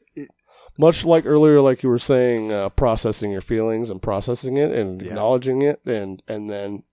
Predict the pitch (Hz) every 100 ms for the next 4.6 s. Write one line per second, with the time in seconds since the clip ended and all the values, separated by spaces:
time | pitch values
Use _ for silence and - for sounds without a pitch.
0 | _ - - - 127 185 202 _ _ -
1 | 117 - _ _ _ _ _ _ _ _
2 | - 104 - - 117 127 120 107 101 98
3 | 95 92 _ _ _ _ _ - 98 110
4 | - 104 92 98 92